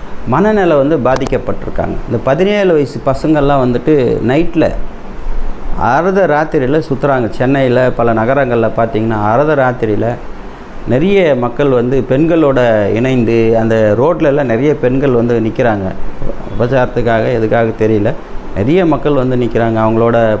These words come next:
போறது, பதினேழு வயசு பசங்க, நிறைய YouTube சேனல்லாம் நம்ம பார்த்துன்னு இருக்கோம். So, இதெல்லாம் வந்து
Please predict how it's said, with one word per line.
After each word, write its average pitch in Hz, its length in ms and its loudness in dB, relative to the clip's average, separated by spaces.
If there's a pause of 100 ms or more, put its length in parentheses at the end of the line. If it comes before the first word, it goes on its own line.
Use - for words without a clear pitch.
போறது, 110 380 0
பதினேழு 117 300 0
வயசு 107 320 0
பசங்க, - 200 -2
நிறைய 127 500 0
YouTube 156 240 0 (100)
சேனல்லாம் 123 100 -2
நம்ம 117 460 -2
பார்த்துன்னு - 260 -2
இருக்கோம். - 460 -6 (680)
So, 175 100 2
இதெல்லாம் 151 260 2
வந்து 147 500 2